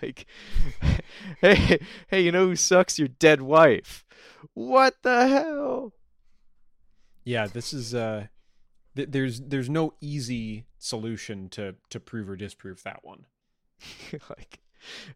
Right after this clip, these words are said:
Speaker 1: a-, a-, without, like, tipping your hand either. Uh,
Speaker 2: Right.
Speaker 1: like, you know, why is, why is Vin being such a horrible person right now?
Speaker 2: <laughs> Yeah.
Speaker 1: <laughs> I'm trying to, to use my allomancy and riot him into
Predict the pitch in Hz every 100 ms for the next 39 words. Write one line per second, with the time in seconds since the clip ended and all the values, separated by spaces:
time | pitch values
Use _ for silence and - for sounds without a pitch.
0 | - 131 - 120 113 143 147 143 123 117
1 | - 143 123 110 104 127 135 107 107 92
2 | 85 95 101 - - 101 92 - 98 92
3 | 101 139 165 - - 135 160 - 180 160
4 | 143 151 147 160 151 113 - - 147 156
5 | 143 127 - 127 143 - 98 92 76 95
6 | 98 87 160 120 - _ _ _ _ _
7 | _ _ - - 220 262 - - _ _
8 | - 185 220 202 208 196 170 - - -
9 | - - - 151 170 196 175 175 160 131
10 | _ 160 190 165 110 98 95 92 101 107
11 | 135 139 110 101 104